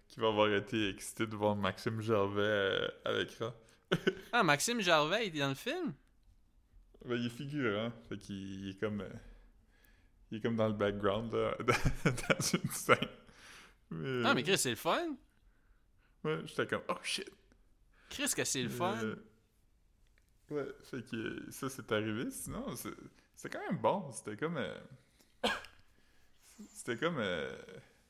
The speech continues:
Speaker 1: au début, à un moment donné, je pensais que ce serait peut-être un, ça aurait l'air d'un sketch de Adult Swim, là, tu sais.
Speaker 2: Mhm.
Speaker 1: Mais comme,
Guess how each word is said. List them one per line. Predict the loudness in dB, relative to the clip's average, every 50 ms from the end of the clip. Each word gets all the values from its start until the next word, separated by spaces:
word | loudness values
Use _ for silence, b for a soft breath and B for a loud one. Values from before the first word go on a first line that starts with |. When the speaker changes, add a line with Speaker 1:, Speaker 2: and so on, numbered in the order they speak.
| b b b b b b b b b _ _ b b b b b b b b -4
Speaker 1:
au | -4 -2
début, | 0 -2 -4 -4 -8 -8
à | -6 -2
un |
moment | -2 0 0
donné, | -2 -4 -6
je | -8 -6
pensais | -4 -4 -2 -2 -4 -6
que | -4
ce | -4 -4 -4
serait | -2 -2 -2 -2
peut-être | -2 -2 -4 -2 -2 -2
un, | -4 -4 -6 -8 -12 b b b b _
ça | -4 0 2 4 4
aurait | 4 4 4
l'air | 4 4 2 2
d'un | 0 -2 -2 -2
sketch | -4 -4 -2 -2 -2 -2 -2 -4
de | 0 2 2 2 0 0 0 -2
Adult | -2 0 2 0 0 0 -2 -4
Swim, | -6 -6 -6 -6 -6 -6 -6 -4 -4 -4
là, | -6 -8 -10 -10 -10
tu | -10 -10
sais. | -10 -12 -10 -6
Speaker 2:
Mhm. | -4 -2 -2 -2 -2 -2 -4 -6 -8
Speaker 1:
Mais | -8 -4
comme, | -2 0 0 0 -2 -4 -6 -8